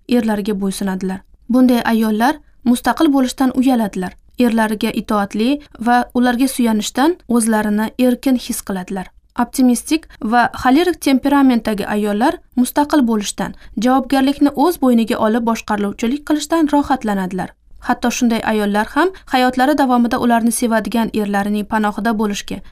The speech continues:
va ularning kuchlariga suyanishga ehtiyoj sezadilar. Uchinchidan esa, har bir ayolning eri ayoli unga bo'ysunishini istaydi. Ayollarning ularga bo'ysunishini xohlashi erlarning o'rgangan odatlari emas. Bu Xudoning ishi. Xudo ularni shunday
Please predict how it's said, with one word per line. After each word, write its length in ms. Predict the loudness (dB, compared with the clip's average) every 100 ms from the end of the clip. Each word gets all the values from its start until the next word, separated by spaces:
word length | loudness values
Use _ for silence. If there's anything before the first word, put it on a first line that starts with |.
| -12
va 180 | -2 0
ularning 400 | 2 2 4 2
kuchlariga 540 | 0 -4 -2 -2 -4
suyanishga 640 | -4 -4 -4 -4 -4 -2 -2 -6 -4
ehtiyoj 480 | -4 -2 -4 -4
sezadilar. 640 | -4 -4 -4 -4 -4 -6 -10 _ -20 -6
Uchinchidan 540 | -2 2 2 4 4 4
esa, 260 | 4 0
har 260 | -2 0 0
bir 80 | 0 0
ayolning 380 | 2 2 2 0
eri 320 | -2 0 -2 -4 -6
ayoli 320 | 0 4 4 6
unga 360 | 4 4 4
bo'ysunishini 560 | 4 4 2 2 2 -2
istaydi. 400 | -4 -8 -8 -10 -14 _ -6
Ayollarning 720 | 0 2 2 2 2 2 2 0
ularga 460 | 2 2 4 2
bo'ysunishini 540 | 4 2 2 0 0 -2
xohlashi 580 | -2 -4 -4 -4 -2 -2 -4 -10 -2
erlarning 560 | 0 2 2 4 2
o'rgangan 520 | 2 -2 -2 0 -2 0
odatlari 500 | -2 -2 0 2 4
emas. 340 | 4 2 -6 -12 -6
Bu 340 | 0 0 0 -4 -20
Xudoning 460 | -6 0 4 4 2
ishi. 240 | -4 -8 -12 -10
Xudo 280 | -2 2 4
ularni 320 | 4 4 2
shunday 300 | 2 2 2